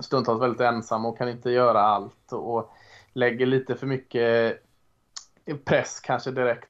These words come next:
på, eh, cornern. Han draftar Farley som, som du, Rickard, nämnde förra podden, som har haft, eh, lite suspekta skador som kan, eh, som kan kanske ställa till det.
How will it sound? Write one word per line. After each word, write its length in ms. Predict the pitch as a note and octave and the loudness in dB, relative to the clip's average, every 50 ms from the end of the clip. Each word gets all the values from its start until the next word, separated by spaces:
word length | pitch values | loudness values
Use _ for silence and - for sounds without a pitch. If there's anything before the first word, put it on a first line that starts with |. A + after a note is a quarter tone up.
| _ _ | _ _
på, 380 | - C3+ B2+ B2 B2 B2 B2 B2 | -4 -2 -2 0 0 2 2 2
eh, 140 | B2 A#2+ A#2 | 0 0 -2
cornern. 520 | - - C3+ B2 A#2+ A#2 A2+ A#2 A#2+ B2 | -4 -2 -2 0 0 0 -2 -2 -2 -2
Han 320 | B2 B2 B2 B2 A2+ B2 B2+ | -2 -2 -2 -6 -8 -6 -2
draftar 460 | C3 C3 B2+ A#2+ - - A#2+ A#2 A2+ | 0 0 0 0 0 0 0 0 2
Farley 500 | - - B2 A#2 A#2 A2+ A2+ A2+ A2+ A2 | 0 0 0 2 2 2 2 0 -4 -6
som, 140 | - - - | -8 -10 -8
som 160 | - A#2+ A#2 | -8 -6 -4
du, 260 | A#2 A2+ A2+ G#2+ A2+ | -4 -4 -4 -4 -6
Rickard, 260 | A#2 A2+ - B2 A#2 | -6 -2 -2 -2 0
nämnde 220 | B2 A#2 A2+ A2 G#2+ | 0 0 -2 -2 -2
förra 200 | B2 A#2 A2+ A2 | 0 0 0 0
podden, 400 | - B2 A#2 A2+ A2 G#2+ G#2+ - | 2 0 0 2 0 -2 -2 -4
som 160 | - A2+ A2+ | -4 -2 2
har 80 | A#2+ | 2
haft, 200 | A2+ G#2+ - - _ _ _ _ _ _ - - - _ _ _ _ | 2 2 0 -6 _ _ _ _ _ _ -20 -20 -20 _ _ _ _
eh, 300 | - B2+ B2+ B2 A#2+ B2 | 0 2 4 4 2 2
lite 240 | B2+ C3+ C3+ C#3+ C3 | 0 0 2 0 0
suspekta 440 | - - C3 - B2+ G#2 - - G#2+ | 0 -4 -2 -2 -2 -2 -2 -4 -8
skador 560 | - - - B2 A#2+ A2+ G#2 G#2 G#2 G#2 G#2 | -6 -2 0 0 2 2 0 0 -2 -4 -6
som 260 | - - A2 G#2+ A2+ | -6 -8 -10 -10 -10
kan, 460 | - - - A2 A2 A2 G#2+ G#2+ G#2+ | -12 -6 -4 -4 -2 -2 -4 -8 -6
eh, 480 | G#2 G#2 G2+ G2 G2 F#2 - F2+ G2+ B2+ | -6 -4 -4 -4 -4 -6 -6 -6 -8 -10
som 200 | - - A2 A2 | -8 -8 -8 -8
kan 440 | A2 - A2+ G#2+ G#2+ G#2 G2+ - - - - G2+ - - _ - - - _ | -2 0 0 0 0 -4 -8 -10 -14 -16 -18 -20 -20 -20 _ -20 -20 -12 _
kanske 260 | - B2 A2+ - A#2+ | -2 -2 -2 -2 -6
ställa 360 | A2 - - - A#2+ A2 A2 A2 | -10 -10 -4 -2 0 2 2 0
till 240 | - B2 G#2+ G#2+ | 0 -4 -4 -2
det. 140 | G#2 G2+ G2+ | -4 -4 -6